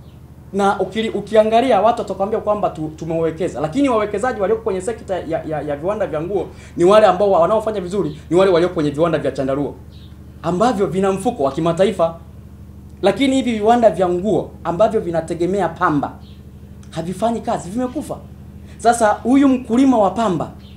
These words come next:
matokeo yake anauza malighafi, malighafi nje ya nchi,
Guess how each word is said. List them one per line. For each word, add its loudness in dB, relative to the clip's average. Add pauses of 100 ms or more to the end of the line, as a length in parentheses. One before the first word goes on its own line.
(440)
matokeo 2
yake 2
anauza 2
malighafi, 0 (220)
malighafi 0 (260)
nje 2
ya -2
nchi, -4